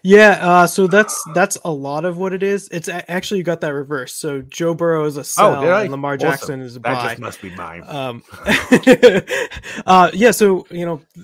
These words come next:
Speaker 1: that's kind of what, what we're trying to do here. We're trying to basically trade for players that have similar points per game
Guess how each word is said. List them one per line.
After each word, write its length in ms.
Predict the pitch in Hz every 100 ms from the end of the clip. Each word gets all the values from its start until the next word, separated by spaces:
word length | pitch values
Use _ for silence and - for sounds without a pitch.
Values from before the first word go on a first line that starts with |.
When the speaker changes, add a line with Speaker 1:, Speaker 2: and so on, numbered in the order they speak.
| 170
Speaker 1:
that's 240 | 165 208
kind 240 | - 165 175
of 160 | 156
what, 260 | 143 151 -
what 160 | 151 147
we're 100 | 156
trying 240 | 165 143
to 80 | 135
do 140 | 131
here. 260 | 127 151 147
We're 80 | 139
trying 300 | 139 165 165
to 240 | 151 139 _ _ -
basically 520 | 170 175 185 151 131 _
trade 320 | - 185 196
for 180 | - 175
players 640 | 165 - 151 151 147 151 -
that 200 | 135 131
have 220 | 151 135
similar 600 | - - 160 160 160 160 156
points 580 | _ - 151 143 -
per 300 | - - 160
game 480 | 143 147 143 143 139